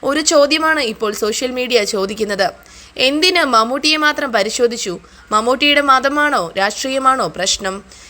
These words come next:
ഈ പ്രശ്നം വലിയ രീതിയിൽ ചർച്ച ചെയ്യാൻ മാത്രം ഒന്നും ഉണ്ടാവില്ല. ഒരുപക്ഷേ മമ്മൂട്ടി സ്വന്തം ഇഷ്ടപ്രകാരം തന്നെ പരിശോധിച്ചോ എന്ന ഭാവത്തോടെ കൈപൊക്കി കാണിച്ചതാവാം. അവർ ആവശ്യപ്പെട്ടിട്ടോ പരിശോധിച്ചതാവണമെന്നുമില്ല.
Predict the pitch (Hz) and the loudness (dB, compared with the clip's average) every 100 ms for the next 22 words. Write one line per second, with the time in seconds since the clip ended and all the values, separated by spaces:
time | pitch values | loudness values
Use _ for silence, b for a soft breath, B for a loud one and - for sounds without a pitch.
0 | B 294 330 311 - 320 285 214 208 254 | B 0 2 2 2 -4 0 0 0 -2
1 | 285 269 269 262 285 247 - 254 254 254 | -2 -2 -4 -6 -2 0 -2 -2 -2 0
2 | 254 247 247 247 196 180 214 226 202 214 | 2 0 0 -6 -6 -6 -6 -6 -2 0
3 | 220 175 156 - 185 190 214 - 170 175 | 0 -2 -6 -8 -10 -4 -4 -2 -6 -6
4 | B B B 226 214 254 277 247 - - | B B B 0 2 2 -2 -6 -8 -6
5 | 220 196 226 254 262 277 262 254 254 254 | -4 0 0 0 -2 -2 0 2 2 2
6 | 254 233 247 240 196 190 233 226 - 202 | -2 -2 -4 -2 -4 -2 -4 -4 -4 -6
7 | - B B B B - 233 254 277 226 | -6 B B B B -6 -2 0 0 2
8 | 202 214 233 277 269 262 214 214 226 247 | 4 4 2 0 0 0 -2 -2 -6 -6
9 | 254 247 247 254 240 220 196 143 - - | -2 -2 -2 -2 2 2 2 -4 -8 -8
10 | 196 214 - 185 185 208 240 233 247 240 | -6 -4 -2 -2 -2 -6 -4 -4 -4 -2
11 | 226 208 214 240 233 247 233 220 233 233 | 0 0 0 -2 -2 0 2 2 0 -4
12 | 247 220 170 | -4 -4 -2